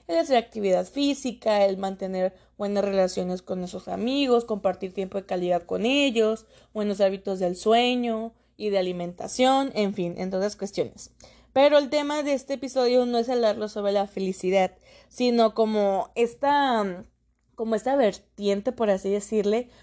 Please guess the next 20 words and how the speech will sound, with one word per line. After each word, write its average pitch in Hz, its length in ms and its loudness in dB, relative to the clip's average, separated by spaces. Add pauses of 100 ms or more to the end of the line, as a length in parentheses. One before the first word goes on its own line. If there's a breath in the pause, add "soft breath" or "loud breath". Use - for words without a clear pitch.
(120)
o 220 100 2
esta 240 380 0
parte 233 320 2
en 247 100 -4
que 240 140 -2
la 196 160 0
gente 208 520 -2
nos 208 540 -2
quiere 214 800 2 (280 soft breath)
vender 196 540 4
la 214 140 6
idea 214 520 0 (400)
que 208 520 0
la 214 200 4
felicidad 208 760 0
es 214 300 0
la 233 440 2
única 247 420 0
emoción 202 840 0
válida 233 520 2